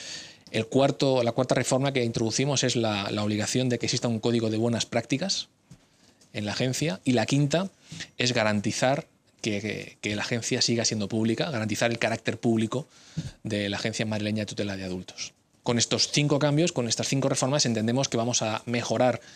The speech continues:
el funcionamiento de, de la agencia y, sobre todo, a garantizar la máxima protección y la máxima atención a nuestros mayores o a los mayores que están tutelados por parte de la Comunidad de Madrid.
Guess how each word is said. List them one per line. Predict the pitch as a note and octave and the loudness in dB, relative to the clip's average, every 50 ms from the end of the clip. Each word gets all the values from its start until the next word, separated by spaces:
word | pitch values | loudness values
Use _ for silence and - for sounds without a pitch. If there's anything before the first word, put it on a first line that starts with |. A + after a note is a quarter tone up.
| - - - - - | -20 -20 -20 -10 -6
el | - - | -6 -4
funcionamiento | - A#2 G#2+ - A2+ G#2 G#2 G#2 A2 A#2 A#2+ A#2+ A2 | -4 -4 -4 -4 -4 -4 -2 -2 0 0 0 0 0
de, | G#2+ G2+ G2+ G2 F#2+ F#2+ G2 - | 0 0 -2 -4 -4 -6 -8 -8
de | G2+ G#2 G2+ | -6 -4 -2
la | G2+ G2+ | -2 0
agencia | - - B2+ B2 - E3+ D#3+ | 0 -2 -2 0 0 2 2
y, | |
sobre | - - G#2+ G#2 G#2 G2+ | 2 2 2 0 0 0
todo, | - A#2 B2 | 2 2 2
a | A#2+ | 2
garantizar | A2+ A2 G#2+ G#2 G#2 G#2+ G#2 - B2 B2 C3+ - - - - - - | 2 2 0 0 0 -2 0 2 2 2 0 -2 -6 -12 -20 -16 -6
la | - A2+ G#2 | -2 -2 0
máxima | G#2+ B2 B2+ - - C3+ B2 A2+ | 0 0 0 0 2 0 0 0
protección | - A#2+ G#2+ A2 G2+ - - B2+ C#3 D#3+ F3 - - | 0 0 0 0 0 2 2 2 2 0 -2 -4 -4
y | |
la | A2 G#2+ | -2 -2
máxima | A2+ - - C3+ B2 | -2 -2 0 0 0
atención | A2+ A2 G#2 G2 - - A#2 B2 A#2+ A#2 - - - - - - - - | 0 -2 -2 -2 -2 0 0 0 0 -2 -4 -10 -20 -20 -20 -20 -16 -8
a | - G#2+ G2+ | -6 -4 -2
nuestros | G#2+ A2 A2 - A#2+ A2 | -2 -2 -2 -2 -2 -2
mayores | G#2+ G2+ G#2 G#2+ B2+ B2 - | -2 -2 -2 -2 -2 -2 -2
o | G#2+ | -2
a | |
los | G#2 G2+ | 0 0
mayores | G2 G#2 A2 A2 - | 0 2 2 0 0
que | - | -2
están | G#2+ - A2+ G#2+ | -2 -4 -4 -4
tutelados | A2 G2 G#2 G2 G2 G#2+ G#2 | -4 -4 -4 -2 -2 -2 -2
por | - G#2+ G2 | -4 -4 -4
parte | - G2+ G2+ A2+ | -6 -6 -4 -6
de | G#2 | -6
la | G2+ F#2+ | -6 -8
Comunidad | - F#2 F2+ F2+ F2 F2 F2 E2+ | -10 -12 -12 -14 -14 -12 -12 -14
de | E2+ - | -14 -14
Madrid. | - - - - | -16 -18 -18 -20